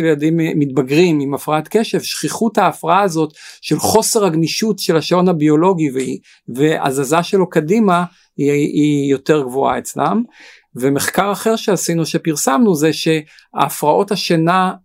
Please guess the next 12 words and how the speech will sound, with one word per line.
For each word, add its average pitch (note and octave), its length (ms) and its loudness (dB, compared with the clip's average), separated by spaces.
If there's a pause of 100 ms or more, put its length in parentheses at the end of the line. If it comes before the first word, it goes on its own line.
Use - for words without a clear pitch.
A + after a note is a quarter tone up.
הם C#3+ 320 0
לא D3+ 220 2
רק F3+ 320 0
ב-, D3 220 2 (120)
בילדים C#3 560 0
עם G3+ 60 2
הפרעת D3 380 -2
קשב, D3+ 320 -4 (380)
אלא C#3+ 140 2
גם D3+ 260 0
בהורים D3 400 2
שלהם. B2+ 360 -4